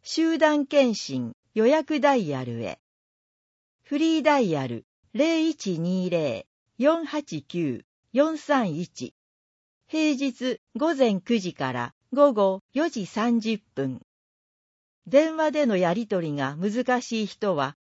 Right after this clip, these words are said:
ファックス、五零四二二五八へ。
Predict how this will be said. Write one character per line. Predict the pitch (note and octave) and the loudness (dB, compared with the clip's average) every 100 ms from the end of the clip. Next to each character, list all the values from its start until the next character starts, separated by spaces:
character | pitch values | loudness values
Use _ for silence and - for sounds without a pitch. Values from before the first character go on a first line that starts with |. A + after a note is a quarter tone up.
| _ - | _ -2
フ | |
ァ | D#4 | 0
ッ | |
ク | C4 F3+ | 0 -8
ス、 | - C3+ - _ _ _ _ _ _ F#3+ | -6 -10 -10 _ _ _ _ _ _ -2
五 | C#4+ D#4+ D#4 | 0 2 4
零 | D4+ A3 D#3 | 4 4 2
四 | D3+ B2 B2+ _ _ - | 0 -2 -6 _ _ -6
二 | B3 D#4+ D#4 | -2 -2 -2
二 | D4+ D4 F#3+ C#3+ | 0 0 0 0
五 | A#3+ C4+ | 0 0
八 | - A3 - - F#3+ - | -2 -8 -12 -12 -12 -10
へ。 | G#2 | -12